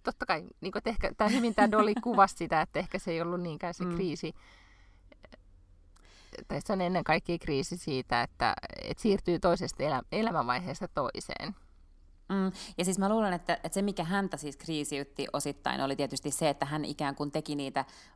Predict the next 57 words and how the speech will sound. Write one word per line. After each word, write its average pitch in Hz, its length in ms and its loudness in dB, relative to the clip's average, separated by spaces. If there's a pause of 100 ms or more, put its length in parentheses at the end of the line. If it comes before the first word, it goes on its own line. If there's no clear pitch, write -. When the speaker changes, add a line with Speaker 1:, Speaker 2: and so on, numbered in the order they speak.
(100)
Speaker 2:
ö, 143 40 -4 (280)
yhteiskunnan 135 760 -2
normiasioita 131 800 0
myöhemmin, 139 640 -4
tai 135 240 4
ei 131 80 -2
välttämättä 131 460 -2
ollenkaan. 151 480 -2
Tiedätkö, 160 240 -2
niin 151 160 0
kuin, 147 100 -2
että, - 160 -4
että - 100 -6
se 156 140 2
eli 175 140 2
sitä, 165 320 4
että 139 180 0
hän 139 140 -4
täytti 160 260 0
kolmekymmentä 160 440 0
ja 156 60 2
ystävät 147 400 0
alkoi 120 260 -2
jo 123 100 0
olemaan 127 220 -2
naimisissa, 135 560 -4
ja 127 80 -2
niillä 127 220 -2
alkoi 131 180 2
olemaan 135 200 4
lapsia, 143 340 2
ja 123 60 -4
niillä 127 160 -6
oli 131 140 -4
asuntoja. 147 540 -2 (440)
Ja 147 180 0
mulla 208 260 2
taas 143 280 0
siis, 151 160 -4
mulla 160 160 -2
on 151 80 0
ollut, 170 260 2
mä 151 100 0
oon 135 100 2
ostanut 160 280 0
mun 131 180 -2
asunnon 127 360 -4
ennen 131 160 -8
kuin 131 80 -8
mä 127 60 -2
täytin 127 260 -2
kolmekymmentä. 131 400 -2
Mä 139 80 4
oon 131 120 2
siis 123 200 -8
mennyt, 143 500 -4
tai - 180 -2